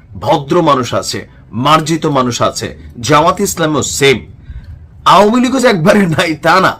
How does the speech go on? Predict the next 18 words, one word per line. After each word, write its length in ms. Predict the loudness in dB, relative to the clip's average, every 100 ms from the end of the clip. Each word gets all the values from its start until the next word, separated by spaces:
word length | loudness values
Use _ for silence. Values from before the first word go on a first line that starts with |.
| -2
আছে, 380 | -2 0 -4
কিন্তু 480 | -2 -4 -2 -2 -2 -12 -20 -20 -18
আপনি 440 | -2 -2 0 -2 -2
আপনার 260 | 0 0
লোকাল 540 | 0 2 0 2 0 0
এরিয়াতে 600 | -4 0 4 2 2 -6 -8
যখন 240 | -6 -4 0
আপনার 320 | -2 0 -4
স্কুলের 560 | -4 -6 0 0 0 0
ম্যানেজিং 380 | -2 -2 -6
কমিটিটার 420 | -4 -4 -2 -4 -4
দিকে 200 | -4 -2
তাকান, 560 | 0 0 2 0 -2 -10 -12
আপনি 220 | -6 -4 0
দেখেন 320 | 0 -2 -6
তো 100 | -6
সেইখানে 420 | -4 -4 -4 -4
কারা, 420 | -2 -2 -2 -4